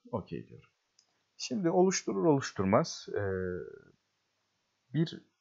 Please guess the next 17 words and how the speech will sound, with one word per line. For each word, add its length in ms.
H 340
T 120
M 100
L 100
tagını, 540
e, 40
head 320
bölümünü 460
ve 200
body 280
bölümünü 480
Webstone 720
kendisi 440
otomatik 440
olarak 400
bizim 280
yerimize 520